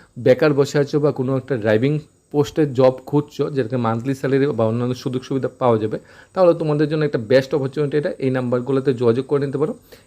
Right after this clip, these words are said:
এইট সেভেন এইট সেভেন থ্রি থ্রি ফোর সিক্স থ্রি ওয়ান অথবা সিক্স ডাবল জিরো নাইন থ্রি সেভেন থ্রি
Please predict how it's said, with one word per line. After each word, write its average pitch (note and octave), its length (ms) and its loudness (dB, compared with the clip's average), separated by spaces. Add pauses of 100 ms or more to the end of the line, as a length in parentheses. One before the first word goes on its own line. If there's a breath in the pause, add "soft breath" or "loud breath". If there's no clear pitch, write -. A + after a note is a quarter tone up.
এইট E3+ 140 2
সেভেন F#3 340 2
এইট C#3+ 120 4
সেভেন D#3+ 320 -2
থ্রি D#3+ 200 -2
থ্রি D#3+ 240 -6 (220)
ফোর E3 140 2
সিক্স F#3 280 -4
থ্রি A2+ 200 -4
ওয়ান C#3+ 200 0
অথবা B2+ 380 0 (400 loud breath)
সিক্স G3 240 4
ডাবল A2+ 280 2
জিরো B2+ 220 0
নাইন D3+ 380 0 (120)
থ্রি D#3 140 -6 (540 soft breath)
সেভেন F3 300 4
থ্রি C#3 220 -6